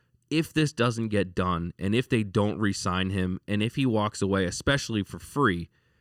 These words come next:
that this has to be top, one of the top, I guess you could call it, like, blunders or dropping the ball in Boston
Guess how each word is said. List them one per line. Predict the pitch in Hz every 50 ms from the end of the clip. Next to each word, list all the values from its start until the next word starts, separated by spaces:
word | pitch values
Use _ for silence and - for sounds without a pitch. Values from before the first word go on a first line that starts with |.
| _ _
that | _ 107 107 -
this | - 143 131 -
has | 151 123 127 - -
to | 113
be | 98 87 - 117 113 110 104 98 92 87 - _ _ _ _ _ _ _ _ _ _ _ _ _ _ _ _ _ _ _ _ _ _
top, | - - 113 110 107 98 - _ _ _ _ _ _ _ _ _ _ _ _ _ _ _ _ _ -
one | 117 143 160 165
of | 151
the | 139 135
top, | - - - 127 123 113 - - _ _ _ _ _ _ _ _ _ _ _ _ _ _ -
I | 85 107
guess | 101 101 101 95 - -
you | - 92
could | 92 - - 92
call | - - 101 95 95 95
it, | -
like, | - 92 85 82 - _ _ _ _ _ _ _ _ _ _ _
blunders | - 110 107 110 110 110 110 110 110 104 101
or | 92
dropping | 82 - 113 113 - 120 104
the | 101
ball | 92 85 92 95 95 98 101 104 107 110 -
in | - 110 110 104 98
Boston | 87 104 98 92 - - 87 82 67